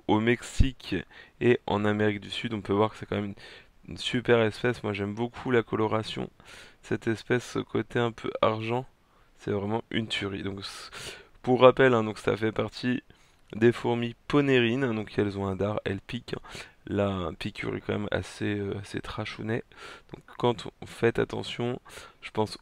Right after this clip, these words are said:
aux enfants ou aux personnes qui seraient, euh, allergiques. Mais voilà. En tout cas, la fondation de cette espèce est faisable, c'est pas des plus compliqués. La preuve, hein, donc, euh, Gilles reçu, euh, mi-décembre et, euh, ouvrière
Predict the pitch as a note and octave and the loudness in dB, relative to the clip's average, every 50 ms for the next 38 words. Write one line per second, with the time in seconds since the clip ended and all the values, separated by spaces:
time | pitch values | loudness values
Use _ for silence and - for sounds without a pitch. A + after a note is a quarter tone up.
0 | _ - G#2+ A2+ A2 A2+ A2+ A2 G#2 - - - A#2+ A#2 A#2 A#2 A#2 A#2 A2+ G#2+ | _ 0 0 0 0 0 -2 -2 -2 -4 -6 -4 -2 -2 0 0 0 -2 -2 -4
1 | G2+ G2+ - - G#2 G2+ - - - A2 A2 - - - - - - A2+ A2+ A2+ | -6 -6 -4 -4 -4 -4 -6 -8 -8 -8 -8 -8 -12 -14 -12 -8 -4 -2 -2 0
2 | A2 G#2+ - - _ - - - - - - _ _ - - A2 A#2 A#2 A2 G#2+ | 0 -2 -4 -8 _ -16 -20 -20 -20 -20 -20 _ _ -6 -2 0 2 2 2 2
3 | G2+ G#2 A2+ A2+ - - - - - - - _ _ _ _ - - G2+ G2+ G#2+ | 0 -2 -6 -8 -6 -6 -4 -4 -4 -6 -14 _ _ _ _ -12 -6 -2 2 2
4 | A2 G#2 F2+ - - - - _ - - - G#2 - - - - B2+ B2+ C3 C3 | 4 4 2 -2 -4 -8 -20 _ -10 -6 -6 -6 -6 -2 2 4 6 6 8 8
5 | C3 C#3 C#3 - - C#3 C3 C3 A#2+ - - B2+ A#2 - A#2 A#2 - A#2 A2 - | 8 6 6 4 -2 -2 -2 -2 -2 -4 -6 -8 -6 -6 -6 -4 -4 -6 -6 -4
6 | - B2 A#2+ - - - - - - - - - _ - - A#2 A#2+ A#2 - - | -4 -4 -4 -4 -6 -14 -14 -16 -16 -20 -20 -20 _ 0 2 4 4 4 2 2
7 | A2+ G#2+ G#2 G#2+ G#2+ A2 A2 A2+ G2+ F2 F#2 - - - - - - B2 A#2+ A#2 | 2 4 6 6 6 6 6 4 0 -2 -4 -6 -8 -8 -8 -2 2 2 2 2
8 | A#2 G#2+ - - - - G#2 G2+ - A2 G2+ - - A#2 B2+ C3+ - - - - | 2 -4 -6 -10 -8 -8 -8 -8 -8 -10 -6 -2 0 0 0 0 -4 -12 -20 -20
9 | - _ _ - G2+ G#2+ G2 - - - A2+ A2+ A2+ A2+ G#2+ G#2 G#2 G2+ G2+ - | -20 _ _ -4 -2 -2 -2 -2 2 4 4 4 4 4 0 -2 -4 -4 -4 -4
10 | - G2+ G2+ G2+ G#2 A#2+ B2 B2 A#2 A#2+ A#2+ A2+ - - - - B2+ B2+ B2+ - | -4 -2 -2 -2 -2 -2 -2 0 0 0 0 -2 -4 -8 -10 -8 -8 -8 -10 -10
11 | - - - - - - - - F#2+ G2+ G2 G2 G2+ G#2 A2 A#2+ B2 B2 B2 A#2+ | -10 -14 -14 -14 -14 -8 -2 2 4 4 4 4 2 0 -2 -2 -2 -4 -2 2
12 | A2+ G#2+ G2 - - - G#2+ G#2+ A2 A2+ A#2+ A#2+ A#2+ - - - - G2+ G#2 A2 | 4 4 4 4 2 0 0 2 2 2 2 2 0 0 -2 0 2 2 4 4
13 | - - - - F#2+ F#2+ F#2+ F#2+ D#2 F2+ G2 F#2+ F#2 F#2 F2+ F#2 F#2+ F#2+ - | 2 0 -2 -4 -2 -2 -2 -4 -4 -4 -4 -4 -4 -4 -2 -2 -2 -2 -2